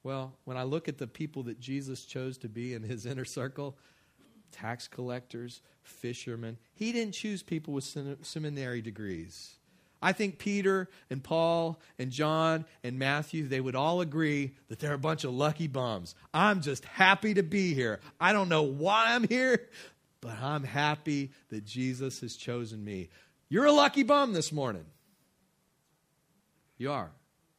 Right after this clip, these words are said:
I, I went to church and I found out I was a lucky bum. "Blessed are the poor in spirit, for theirs is the kingdom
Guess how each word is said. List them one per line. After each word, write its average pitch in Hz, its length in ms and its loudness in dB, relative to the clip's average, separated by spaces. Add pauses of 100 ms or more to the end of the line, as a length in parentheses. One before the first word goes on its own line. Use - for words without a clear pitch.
(720)
I, 90 260 -18
I - 20 -8
went 101 200 -8
to 107 80 -12
church 98 300 -10
and 92 80 -12
I 87 40 -12
found 98 260 -10
out 92 80 -8
I - 20 -10
was 92 100 -12
a 80 60 -14
lucky 92 320 -10
bum. 92 380 -12 (1500)
"Blessed 226 600 6
are 175 120 4
the 160 100 6
poor 208 380 6
in 196 80 2
spirit, 196 480 4
for 160 120 0
theirs 202 600 6
is 151 160 -2
the 139 140 -2
kingdom 151 800 -2